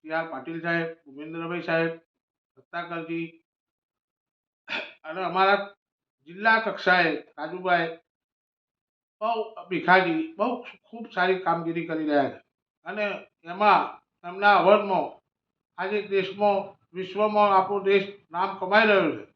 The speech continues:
તો અવર્ગમાં અમે પણ એના સહભાગી થઈએ અને ભારતીય જનતા પાર્ટીનું કામગીરી કરીએ. એટલે હવે આવતીકાલે ચોવીસ તારીખે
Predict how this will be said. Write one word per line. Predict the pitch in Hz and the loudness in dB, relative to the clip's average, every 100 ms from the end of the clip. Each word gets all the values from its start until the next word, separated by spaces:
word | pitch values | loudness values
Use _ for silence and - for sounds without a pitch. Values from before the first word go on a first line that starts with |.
| _ _ _ _ _ _ _ _ _ - | _ _ _ _ _ _ _ _ _ -12
તો | 214 | -10
અવર્ગમાં | 220 214 196 214 220 220 220 233 226 226 226 - | -4 4 8 8 6 -2 4 8 8 6 0 -14
અમે | 190 180 214 | -10 -4 -4
પણ | 220 220 220 220 220 - _ _ _ _ _ _ _ _ _ _ _ | 0 0 0 -2 -10 -20 _ _ _ _ _ _ _ _ _ _ _
એના | 196 214 214 208 | -8 2 4 4
સહભાગી | 202 196 208 214 220 | 6 8 8 6 4
થઈએ | 180 202 220 196 127 - _ _ _ - | 4 6 8 6 6 -4 _ _ _ -14
અને | 185 196 196 | -10 -8 -4
ભારતીય | 175 165 - 220 | 0 0 0 -4
જનતા | 226 214 208 214 | -4 -4 2 4
પાર્ટીનું | 202 196 202 202 196 | 4 0 -2 -2 0
કામગીરી | 190 190 196 196 | 0 0 -4 -2
કરીએ. | 202 202 185 | 0 2 2
એટલે | 180 180 196 | 0 0 4
હવે | 190 185 - 160 | 6 4 -2 -8
આવતીકાલે | 160 160 - 226 202 185 180 | -6 -6 -8 -4 0 2 0
ચોવીસ | 175 175 196 196 - | -2 -4 -2 -2 0
તારીખે | 185 190 190 - _ 175 165 127 | 2 2 -2 -14 _ -12 -10 -10